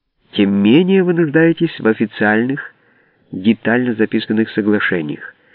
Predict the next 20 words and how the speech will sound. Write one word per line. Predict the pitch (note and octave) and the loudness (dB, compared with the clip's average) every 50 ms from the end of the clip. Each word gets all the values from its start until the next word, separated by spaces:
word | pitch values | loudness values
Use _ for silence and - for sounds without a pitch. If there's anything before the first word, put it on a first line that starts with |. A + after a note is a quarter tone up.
| - - - - - - | -20 -20 -20 -20 -20 -12
Чем | - - - A2 A2 | -4 0 2 2 2
менее | G#2 G2+ G#2 C3 D#3+ F3 D#3 C#3+ C3+ | 2 4 4 4 4 4 4 4 4
готовы | A#2+ A#2 A#2+ - C#3+ C#3+ B2+ B2+ | 4 2 2 4 2 2 2 2
к | A2 - | 0 -2
сотрудничеству | - A#2+ A#2 - A#2+ B2+ B2 G2 G2 E2+ - - E2 - - - - D#2+ E2+ E2+ | -2 -4 -2 0 0 0 0 0 -2 -4 -6 -8 -8 -10 -12 -12 -10 -8 -8 -6
вы | F2 F#2 A#2+ B2+ G#2+ F2+ - _ - | 0 2 2 4 2 0 -2 _ -4
и | G#2+ G2+ | -2 0
ваш | G2+ G#2+ G#2+ G2 F#2 | 2 2 2 0 -2
бывший | F2 F#2+ C3+ B2+ G2+ - - F2+ | 0 2 2 2 2 -2 -4 -6
супруг, | - - G#2+ A2 - E3 G3 F3+ - _ _ | -4 -4 -6 -2 2 2 2 2 0 _ _
тем | - C3+ B2+ A2 G2 F2+ | 0 2 2 2 0 0
более | F#2 A#2+ D3 D#3+ D#3 D3+ C#3 | 2 2 4 4 4 4 2
вы | C3 B2+ | 2 0
нуждаетесь | B2 A#2 G#2+ F#2+ A2 A2 G#2+ G#2 - - G#2 - - - _ - - - - - _ _ | 0 -2 0 0 2 2 2 2 0 -2 -6 -6 -10 -18 _ -20 -20 -20 -20 -20 _ _
в | E2 F2+ | -6 0
детализировании | F2+ A#2+ B2 - B2+ B2+ B2 B2+ A2 F#2+ G2+ B2+ C#3 C3+ B2+ A2+ G#2+ G2 F#2+ D#2+ - - - - _ _ | 2 0 2 2 0 0 0 0 0 0 2 2 4 4 4 2 2 0 -2 -4 -6 -10 -18 -20 _ _
мельчайших | F#2 F#2+ G2 F#2+ - - - - C3 D#3 D#3+ D3+ - C#3+ C#3 - | -2 0 0 0 -2 -4 -2 0 2 2 2 2 0 -2 -2 -2
особенностей | A#2+ - - B2 A2 A#2 G#2+ A2 G#2+ - - G#2+ | -4 -2 -2 0 0 0 0 -2 -2 -2 -2 -4
будущего | F#2+ E2 E2 G2 G#2 G#2 G2+ - - - G2 F#2+ | -2 0 0 2 2 2 0 -2 -4 -4 -2 -2
взаимодействия. | F2+ F2 E2+ F2+ F2 E2+ E2+ F2 F2 E2+ - D#2 - - - - - - - - | -2 -2 -2 -2 -2 -2 -4 -6 -8 -6 -6 -6 -6 -6 -10 -16 -20 -20 -20 -20